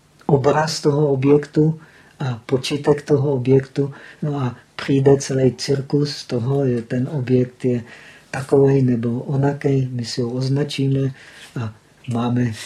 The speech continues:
vůči němu libost nebo nelibost, no a už se děje, eh,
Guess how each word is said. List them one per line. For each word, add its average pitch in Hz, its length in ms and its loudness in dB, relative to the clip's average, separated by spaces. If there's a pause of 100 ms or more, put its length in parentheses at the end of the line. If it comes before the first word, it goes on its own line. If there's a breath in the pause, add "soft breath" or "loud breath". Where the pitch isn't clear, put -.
(360)
vůči 123 400 -4
němu 117 280 0
libost 127 560 0
nebo 113 260 -2
nelibost, 131 680 0
no 131 160 -6
a 135 180 -6
už 147 220 -4
se 147 200 0
děje, 135 480 6 (1400 loud breath)
eh, 107 200 -6